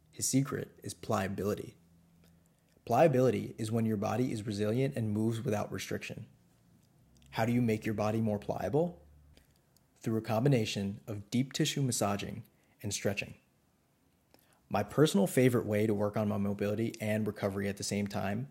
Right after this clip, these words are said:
is by practicing yoga. Yes, the poses might look funny, but I promise you, you'll feel ten times better after doing them. The fitness industry has us convinced that a gym is necessary to be your fittest self.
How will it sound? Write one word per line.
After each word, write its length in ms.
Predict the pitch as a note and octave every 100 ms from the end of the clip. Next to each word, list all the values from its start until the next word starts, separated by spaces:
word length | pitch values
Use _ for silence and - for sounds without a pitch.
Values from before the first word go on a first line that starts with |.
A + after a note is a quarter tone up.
| - _
is 100 | A2+
by 140 | G#2
practicing 520 | G2+ G#2 G2+ G2+ G2 G2
yoga. 340 | - - - - _ _ _ _ _ _ _ _ _
Yes, 440 | A2+ - - - - _
the 60 |
poses 460 | G#2+ - A2+ B2 B2+
might 240 | A2 G#2+
look 200 | G2+ G2+
funny, 380 | - G2 G#2 C#3 C#3+ _ _ _ _
but 180 | A#2+ -
I 100 | A2+
promise 640 | - - G#2+ G#2+ G#2 -
you, 120 | -
you'll 140 | G2 G2+
feel 240 | - A2
ten 320 | - - A#2+
times 280 | A2+ A2 G#2
better 220 | G#2 G2+
after 240 | F#2+ F#2+ -
doing 260 | G2 -
them. 200 | - - - _ _ _ _ _ _ _ _ _ _ _ _ _ _ _
The 80 | -
fitness 340 | - G#3 G#3 G#3
industry 360 | F#3+ E3+ E3
has 220 | C3 A#2+
us 100 | A#2
convinced 500 | - G#2+ G#2+ G#2 -
that 160 | - G2+
a 60 | G#2
gym 240 | A2 A2+
is 100 | A#2
necessary 580 | G#2 G#2 - - G#2 G#2+
to 60 | G#2
be 100 | G2+
your 140 | G2+
fittest 300 | - - -
self. 320 | - - -